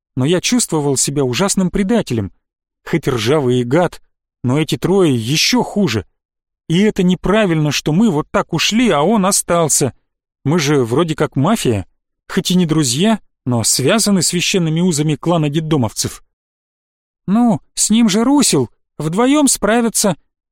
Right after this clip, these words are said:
Гнусик своим жалким лепетом только подтвердил, что мы все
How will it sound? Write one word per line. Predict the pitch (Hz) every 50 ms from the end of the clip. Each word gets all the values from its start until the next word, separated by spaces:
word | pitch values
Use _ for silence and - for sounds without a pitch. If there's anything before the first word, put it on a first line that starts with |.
| _ _ _ _ -
Гнусик | - 127 110 120 120 165 196 - - - -
своим | - - 123 120 135 139 120
жалким | 101 101 131 151 135 - - 120 117
лепетом | 117 151 175 - 147 - 143 131 123
только | - 151 156 - 151
подтвердил, | - - 151 - - - 147 147 135 117 120 165 196 175
что | - - -
мы | 143 151 156
все | 139 - - - 202 170